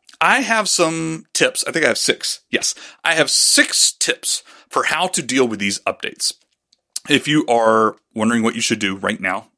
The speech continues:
if you look at your analytics, your, <laughs> your money, and you're down, what you should do right now, what you should do for the future, how to plan for these things coming up, all that sort of stuff. I have a bunch of tips for you.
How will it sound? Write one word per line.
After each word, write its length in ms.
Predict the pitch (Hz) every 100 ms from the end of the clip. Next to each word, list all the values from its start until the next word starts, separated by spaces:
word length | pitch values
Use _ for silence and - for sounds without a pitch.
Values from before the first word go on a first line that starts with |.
| -
if 120 | 104
you 60 | 113
look 160 | 120
at 60 | 135
your 120 | 113
analytics, 520 | 110 107 104 90 - - _
your, 220 | 95 92 _ 95 95
<laughs> 340 | _ - - -
your 100 | 110
money, 400 | 101 123 233 - - -
and 120 | -
you're 100 | 151
down, 340 | 131 139 131 139 - - - _ _ _
what 320 | 113 123 165
you 80 | 190
should 160 | - 151
do 160 | 156
right 180 | 127 127
now, 400 | 107 95 95 98 -
what 320 | 120 185 202
you 100 | 214
should 220 | - 139
do 400 | 143 139 139 135
for 200 | - 127
the 140 | 110
future, 480 | - 202 254 - 104
how 140 | 147 165
to 60 |
plan 580 | - - 127 165 110 107
for 120 | -
these 220 | 104 110
things 300 | - 101 104
coming 240 | - 110 104 165
up, 240 | 254 - - - - - - _ _
all 240 | 156 185 214
that 220 | 165 170
sort 160 | - 113
of 80 |
stuff. 180 | - - -
I 20 |
have 140 | 170
a 40 | 147
bunch 220 | 147 165
of 100 | 160
tips 220 | - 123
for 220 | - 98
you. 80 | 92